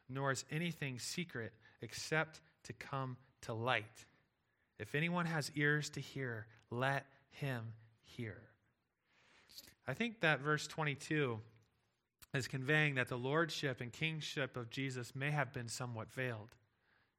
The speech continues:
Uh, the language here is hidden or secret. Uh, it may have been somewhat hidden, veiled, or secret in the initial coming of Jesus,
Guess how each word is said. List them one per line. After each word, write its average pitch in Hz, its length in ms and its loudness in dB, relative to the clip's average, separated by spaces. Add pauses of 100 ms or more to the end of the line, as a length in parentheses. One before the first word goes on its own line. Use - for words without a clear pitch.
(320)
Uh, 110 180 -4
the 113 80 -4
language 135 420 0
here 147 200 4
is 120 300 -2
hidden 147 520 4
or 127 140 -4
secret. 117 540 -2 (520)
Uh, 123 120 -6 (200)
it 165 120 -2
may 202 80 4
have 208 160 2
been 175 100 0
somewhat 160 300 -2
hidden, 170 240 0
veiled, 170 280 4
or 147 80 2
secret 165 440 0
in 151 80 -2
the 151 120 2
initial 160 600 2
coming 170 440 2
of 135 120 -2
Jesus, 165 560 -2